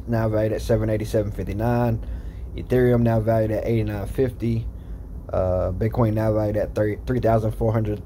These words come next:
ninety-three dollars and seventy-four cents. Bitcoin now valued at four ninety-three sixty-seven. Litecoin now valued at one nineteen ten. Ethereum now valued at one oh eight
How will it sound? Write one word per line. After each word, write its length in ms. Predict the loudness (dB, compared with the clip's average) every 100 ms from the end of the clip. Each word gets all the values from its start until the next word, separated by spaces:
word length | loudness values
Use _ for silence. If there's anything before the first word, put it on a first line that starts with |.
| -6
ninety-three 340 | -4 -2 -2
dollars 220 | 0 0
and 180 | 0 -2
seventy-four 260 | -4 -4 -4
cents. 460 | -2 0 2 0 -4 -12 -12 -12 -10 -4
Bitcoin 400 | -2 0 2 2
now 220 | 2 0
valued 300 | 2 2 2
at 160 | 0 -2
four 340 | -2 2 2
ninety-three 460 | 2 0 -2 -2 -4
sixty-seven. 840 | -4 -6 -6 0 4 4 2 0 -6 -12 -12 -12 -10 -10 -12 -12
Litecoin 500 | 0 2 2 2 0
now 200 | 2 0
valued 320 | 2 2 2 2
at 160 | 0
one 160 | 0 -2
nineteen 420 | -2 -2 -2 -2
ten. 480 | 0 0 2 2 0 -6 -10 -10 -10 -10
Ethereum 540 | 0 4 6 4 2
now 240 | 2 0
valued 380 | 0 0 0 0
at 100 | 0
one 260 | -2 -2 -2
oh 380 | -2 -4 -6 -4
eight 260 | -2 0